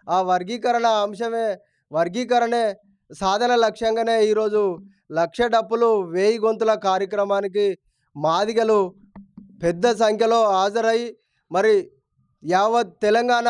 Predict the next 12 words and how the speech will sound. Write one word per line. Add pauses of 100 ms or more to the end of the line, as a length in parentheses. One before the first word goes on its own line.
నలుమూలల
నుంచెల్లి (640)
లక్షలాదిగా (560)
ప్రతి
ఇంటి
నుంచెల్లి
ప్రతి
మాదిగా
ఒక
డప్పు
పట్టుకొని (580)
మరి